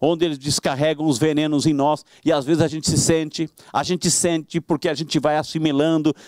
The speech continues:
vai acumulando, vai deixando isso nos ferir. E o inimigo atira dardo, o inimigo atira dardo, atira flecha, porque a intenção dele é isso: é o pai da mentira,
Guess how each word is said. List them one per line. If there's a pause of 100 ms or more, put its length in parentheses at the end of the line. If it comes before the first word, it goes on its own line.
vai
acumulando,
vai
deixando
isso
nos
ferir. (840)
E
o
inimigo (320)
atira
dardo,
o
inimigo
atira
dardo,
atira
flecha, (320)
porque
a
intenção
dele
é
isso:
é
o
pai
da
mentira,